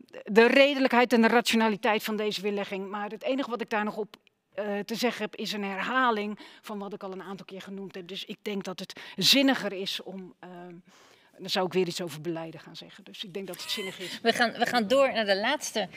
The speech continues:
Speaker 2: eh, vraag voordat we gaan naar het, eh, slotstuk van deze avond. Ehm, iemand vraagt, "Is de overheid wel de aangewezen instantie om te definiëren wat een godsdienst of een religie of een levensbeschouwing is?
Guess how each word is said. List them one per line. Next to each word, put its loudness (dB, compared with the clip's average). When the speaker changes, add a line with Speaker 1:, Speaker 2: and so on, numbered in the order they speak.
Speaker 2:
eh, 0
vraag 2
voordat 2
we 0
gaan -2
naar -2
het, -10
eh, -6
slotstuk 2
van 0
deze 0
avond. 0
Ehm, 10
iemand 6
vraagt, 0
"Is 4
de 6
overheid 4
wel 6
de 4
aangewezen 2
instantie 0
om -2
te -2
definiëren 6
wat 2
een 2
godsdienst 0
of -2
een 0
religie 4
of 2
een -4
levensbeschouwing 0
is? -4